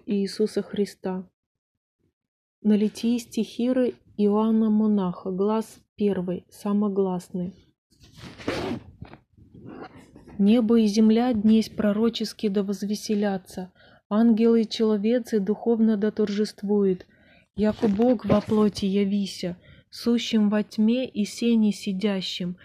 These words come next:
рождейся от девы. Вертепы ясли прияша того,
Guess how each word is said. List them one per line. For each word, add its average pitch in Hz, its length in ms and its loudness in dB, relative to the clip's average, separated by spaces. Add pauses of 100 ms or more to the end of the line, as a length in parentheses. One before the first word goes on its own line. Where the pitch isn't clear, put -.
(220)
рождейся 196 680 -2 (100)
от 196 180 -2
девы. 185 480 -2 (760)
Вертепы 240 540 0
ясли 226 480 0
прияша 196 640 -4
того, 185 540 -4